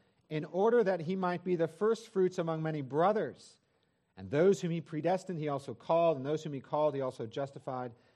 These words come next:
And those whom he justified, he also glorified." What is the telos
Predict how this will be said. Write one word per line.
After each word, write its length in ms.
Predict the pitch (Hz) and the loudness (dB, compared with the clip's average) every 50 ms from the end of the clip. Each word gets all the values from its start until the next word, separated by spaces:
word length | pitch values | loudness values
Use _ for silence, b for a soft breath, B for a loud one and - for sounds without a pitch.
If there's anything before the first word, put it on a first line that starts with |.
| b b b b | b b b b
And 100 | 120 110 | -14 -8
those 260 | 104 131 135 131 127 | -6 -4 -4 -4 -4
whom 120 | - 131 123 | -6 -10 -8
he 160 | 120 123 113 | -8 -8 -8
justified, 680 | 101 - 135 139 135 - 123 - - 127 117 113 113 104 | -6 -6 -6 -6 -6 -8 -14 -10 -8 -8 -8 -8 -8 -10
he 140 | 123 127 | -10 -12
also 580 | - 127 117 120 117 - - 120 117 117 117 117 b b b b b b b b b _ 127 | -10 -8 -8 -8 -8 -6 -4 -2 -2 -2 -4 -4 b b b b b b b b b _ -12
glorified." 520 | - 147 156 160 165 151 - - - 104 92 90 87 85 _ _ _ _ _ _ _ _ _ _ _ _ _ _ _ _ _ _ - | -4 -2 0 0 0 -2 -4 -6 -14 -16 -16 -16 -18 -20 _ _ _ _ _ _ _ _ _ _ _ _ _ _ _ _ _ _ -4
What 140 | 175 214 | -2 0
is 180 | 247 254 196 170 | 0 -2 -4 -2
the 100 | 170 170 | -4 -4
telos 1120 | - - - - - - 214 220 208 165 127 104 95 - - - - - - - - | -4 -6 -18 -14 -6 -4 0 0 2 0 0 -4 -8 -14 -20 -20 -20 -20 -20 -20 -20